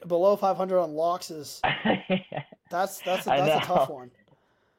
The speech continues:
Speaker 2: It is tough, but we'll
Speaker 1: That,
Speaker 2: get it
Speaker 1: that's,
Speaker 2: figured
Speaker 1: that's
Speaker 2: out. At least,
Speaker 1: tough.
Speaker 2: uh, yeah, there's like a, I, I shouldn't call him out by name, but there's a guy right now that's getting, like,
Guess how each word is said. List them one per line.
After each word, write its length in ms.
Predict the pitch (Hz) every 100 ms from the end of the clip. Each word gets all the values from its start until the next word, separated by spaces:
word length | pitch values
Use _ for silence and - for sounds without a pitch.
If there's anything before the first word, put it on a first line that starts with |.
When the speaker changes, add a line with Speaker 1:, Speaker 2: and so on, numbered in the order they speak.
| _ -
Speaker 2:
It 160 | 156 170
is 180 | 170 165
tough, 240 | 180 147 143
but 160 | 147 143
we'll 100 | 160
Speaker 1:
That, 100 | 214
Speaker 2:
get 40 |
it 20 | 160
Speaker 1:
that's, 180 | 214
Speaker 2:
figured 180 | 151 131
Speaker 1:
that's 160 | 117 117
Speaker 2:
out. 60 | 139
At 20 | 175 160
least, 120 | 170
Speaker 1:
tough. 80 | -
Speaker 2:
uh, 40 | - _ _ _ _ _ _ _ -
yeah, 460 | 160 147 127 120
there's 260 | 147 160 180
like 160 | 202 185
a, 220 | 156 117 - - - - -
I, 160 | 120 -
I 120 | 127 143
shouldn't 300 | 165 156 135
call 140 | 147 139
him 80 | 127
out 140 | 113
by 120 | 113
name, 140 | 110 110
but 60 |
there's 140 | 120 135
a 40 |
guy 240 | 123 123
right 160 | 123 110
now 140 | 110 104
that's 180 | 101 - -
getting, 300 | 113 107 101
like, 240 | 92 95